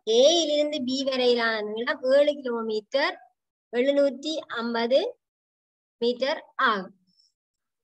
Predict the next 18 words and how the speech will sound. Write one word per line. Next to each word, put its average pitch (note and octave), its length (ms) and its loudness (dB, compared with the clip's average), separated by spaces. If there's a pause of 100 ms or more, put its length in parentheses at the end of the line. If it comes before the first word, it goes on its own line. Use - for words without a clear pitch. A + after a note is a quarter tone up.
(360)
எங்களுக்கு C4+ 420 2
கேட்கப்பட்ட D#4 520 2
கேள்வி C4 340 -4
வந்து B3 260 -4
என்ன? A#3+ 220 -4 (520)
பியிலிருந்து D#4 600 0
சி D#4 220 -4
வரையிலான A#3 800 -2
நீளம். B3 400 -2
அப்ப G#3 220 -4
ஆகவே A3+ 480 2
ஏ C4+ 240 6
பி C#4 280 -6
சி C4+ 240 -10
என்ற C4 300 0
ஒரு G#3+ 140 -4
பாதை A3+ 440 0
இருக்கு. D4+ 440 -2